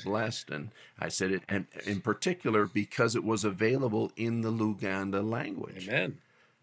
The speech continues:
Speaker 1: And I doubt that they'll find anything else available in the Luganda language, even remotely approaching that. So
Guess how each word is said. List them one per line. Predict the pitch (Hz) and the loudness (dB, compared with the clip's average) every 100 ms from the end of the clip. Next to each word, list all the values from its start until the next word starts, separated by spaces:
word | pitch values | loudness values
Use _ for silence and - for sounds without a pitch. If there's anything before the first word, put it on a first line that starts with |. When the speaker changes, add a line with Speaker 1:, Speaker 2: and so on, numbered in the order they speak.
| _ _ - | _ _ -6
Speaker 1:
And | 92 101 | -2 2
I | 117 | 2
doubt | 123 123 139 | 6 6 6
that | - 110 | 2 2
they'll | 117 123 | 2 2
find | - 127 131 | 2 0 2
anything | 135 160 135 156 | 2 0 0 -2
else | 160 - - - - | 0 0 -4 -8 -4
available | 98 107 104 101 95 | 0 4 4 4 0
in | 98 95 | -2 -2
the | 92 | -2
Luganda | 95 90 90 92 87 | -2 -2 -2 -2 -2
language, | 87 87 87 82 - | -2 -2 -4 -6 -6
even | 104 101 98 | -6 -4 -4
remotely | 95 95 104 147 - - 92 | -2 0 0 -2 -2 -4 -4
approaching | 90 - 82 - 80 | -4 -4 -4 -4 -6
that. | 78 76 - | -4 -4 0
So | 104 104 | 2 2